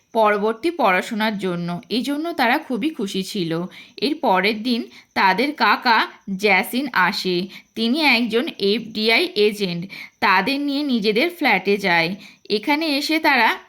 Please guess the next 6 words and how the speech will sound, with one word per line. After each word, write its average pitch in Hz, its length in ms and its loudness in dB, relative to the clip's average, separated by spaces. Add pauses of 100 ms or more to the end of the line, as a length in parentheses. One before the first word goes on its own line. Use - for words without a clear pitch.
(120)
জ্যাসিনের 240 600 2
গার্লফ্রেন্ডের 233 680 2
সাথে 294 300 -2
পরিচয় 202 520 0
করে। 175 400 -2 (320)
তারা 277 400 4